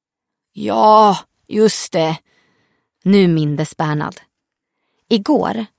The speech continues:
hade häxorna firat sin vintersolfestival. Under de senaste dagarna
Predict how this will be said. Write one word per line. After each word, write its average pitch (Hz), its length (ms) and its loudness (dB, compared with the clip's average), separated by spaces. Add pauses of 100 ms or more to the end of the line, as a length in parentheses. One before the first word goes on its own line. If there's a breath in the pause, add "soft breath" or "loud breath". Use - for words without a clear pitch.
(100)
hade 156 220 -2
häxorna 180 520 -2
firat 160 400 -4
sin 165 260 -4
vintersolfestival. 175 1600 -4 (1000 soft breath)
Under 254 240 4
de 285 140 2
senaste 320 500 -2
dagarna 156 500 -4